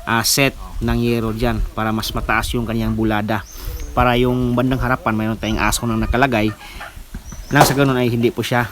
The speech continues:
mabasa kapag, ah, umuulan po, mga kaibigan. So, ayan po dito sa gilid,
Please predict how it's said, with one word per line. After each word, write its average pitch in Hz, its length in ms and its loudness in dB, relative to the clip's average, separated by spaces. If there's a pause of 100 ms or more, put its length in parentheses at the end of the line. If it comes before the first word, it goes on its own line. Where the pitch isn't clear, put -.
(280)
mabasa 127 480 4
kapag, 113 400 4
ah, 110 320 4
umuulan 107 480 2
po, - 80 -8
mga 95 240 -4
kaibigan. 87 480 -6 (720)
So, - 80 -10
ayan 113 160 -2
po 131 80 2
dito 131 160 0
sa 143 80 0
gilid, 165 560 4